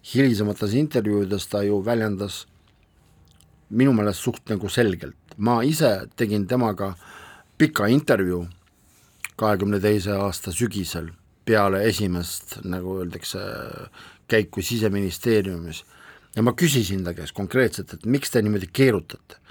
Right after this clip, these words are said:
Et kas ei oleks nagu lihtsam kas öelda jah või ei? Noh, si-, ükspuha, mis on teie vastus, aga siis on vastus olemas. Noh, siis ta nagu üritas mulle selgeks teha, et tegelikult, et, äh, sinod väljendas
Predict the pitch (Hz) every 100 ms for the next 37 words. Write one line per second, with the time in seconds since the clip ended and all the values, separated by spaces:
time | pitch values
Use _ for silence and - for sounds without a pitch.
0 | _ _ _ 90 - 92 131 131 165 143
1 | 110 101 107 131 - 101 87 87 123 120
2 | 101 98 143 - 101 101 107 87 78 -
3 | - - - 101 - 151 139 - 151 -
4 | - 160 123 107 110 110 123 180 208 113
5 | 104 104 139 107 120 131 113 117 107 76
6 | - - _ - - - - - _ _
7 | _ - - - _ _ - 120 120 -
8 | 143 135 139 135 123 135 135 139 139 127
9 | 104 127 120 156 135 - - 120 113 110
10 | 104 127 120 120 101 120 107 - 120 113
11 | _ - 120 117 113 113 110 113 110 107
12 | 110 110 104 104 110 - - 131 127 -
13 | - - - - 165 143 95 117 170 131
14 | 98 87 -